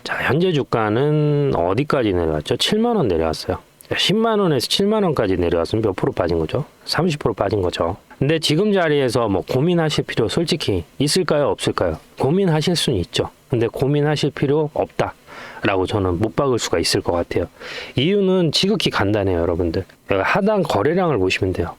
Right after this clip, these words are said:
뭐 종목마다 특징이 있거든요. 근데 이제 지투지 바이오 같은 경우에는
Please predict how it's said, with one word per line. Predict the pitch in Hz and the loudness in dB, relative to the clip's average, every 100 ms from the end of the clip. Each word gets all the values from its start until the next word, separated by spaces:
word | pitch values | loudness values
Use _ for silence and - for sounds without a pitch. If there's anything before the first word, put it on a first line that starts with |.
| - | -4
뭐 | 113 | -2
종목마다 | - 104 131 180 170 117 92 87 | 0 0 0 0 0 0 0 0
특징이 | 87 143 - 220 196 | -2 -2 0 0 0
있거든요. | - 85 82 113 180 - _ - | 0 0 0 0 -2 -8 _ -8
근데 | 92 92 92 | -2 0 0
이제 | 87 - | 0 0
지투지 | 139 - 202 220 208 165 | -2 -2 0 2 0 0
바이오 | 104 101 117 123 | 0 0 0 0
같은 | 120 - 139 131 | -2 -2 -2 0
경우에는 | 95 90 98 151 131 | 0 0 0 0 -2